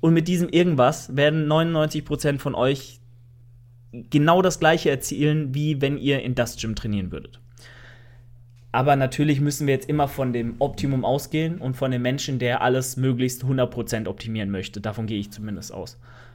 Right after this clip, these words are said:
Und dann ist es natürlich immer besser, ihr habt mehr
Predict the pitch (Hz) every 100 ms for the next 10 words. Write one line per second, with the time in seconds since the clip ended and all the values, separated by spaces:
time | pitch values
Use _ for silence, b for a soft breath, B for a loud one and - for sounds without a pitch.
0 | B 113 123 139 143 123 123 123 117 127
1 | 123 123 120 120 120 113 113 123 110 -
2 | 104 101 113 110 113 120